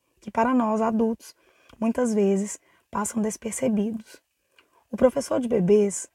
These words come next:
antes de tudo, acolhe, oferece proteção, conforto,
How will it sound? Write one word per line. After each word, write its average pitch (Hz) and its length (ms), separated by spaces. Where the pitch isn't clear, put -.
antes 214 240
de 208 120
tudo, 208 480
acolhe, 196 720
oferece 208 460
proteção, 208 840
conforto, - 880